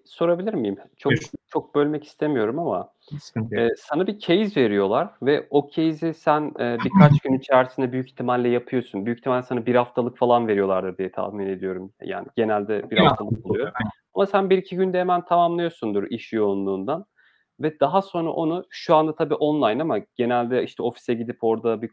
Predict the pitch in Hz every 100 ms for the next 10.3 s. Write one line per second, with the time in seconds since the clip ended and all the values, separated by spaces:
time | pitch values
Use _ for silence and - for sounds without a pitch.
0 | - 107 107 107 110 107 104 - 107 110
1 | 104 - 98 92 95 _ 98 95 92 92
2 | 90 98 95 98 101 92 92 131 180 _
3 | _ _ _ _ _ 156 214 - 151 156
4 | 160 190 180 - _ _ _ - 127 135
5 | 175 - 120 131 151 151 170 156 - 151
6 | 117 - _ _ _ 113 165 262 226 160
7 | 131 - 120 107 104 107 101 98 117 131
8 | _ _ _ 127 131 175 170 - _ _
9 | _ - 127 131 123 135 196 190 165 170
10 | 175 135